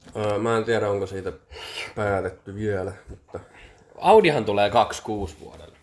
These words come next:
Speaker 1: Joo, se on kyllä, se on.
Speaker 2: Mutta kelaa joku Cadillacin vitun alla.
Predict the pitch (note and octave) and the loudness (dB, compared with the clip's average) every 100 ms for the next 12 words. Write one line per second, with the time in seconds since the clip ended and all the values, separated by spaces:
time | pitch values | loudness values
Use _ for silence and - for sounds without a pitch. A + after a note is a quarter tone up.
0 | G#2 G#2 F#2+ A#2 F#2 F2 E2 E2 - - | -8 -6 -4 -4 -4 -6 -10 -16 -16 -20
1 | - E2 E2+ _ _ _ - - _ _ | -20 -20 -20 _ _ _ -20 -20 _ _
2 | _ _ - - - - - - _ _ | _ _ -20 -20 -20 -20 -20 -20 _ _
3 | _ _ _ _ _ - _ _ _ _ | _ _ _ _ _ -20 _ _ _ _
4 | _ - - _ _ _ _ _ _ - | _ -20 -20 _ _ _ _ _ _ -18
5 | - A#2 A2+ D3 C#3 B2 A#2 - C3+ B2+ | -6 0 6 6 6 4 0 0 4 6
6 | A2 F#2+ F2 E2+ D2 - D#2 D2 E2+ | 6 2 -6 -12 -14 -16 -14 -14 -10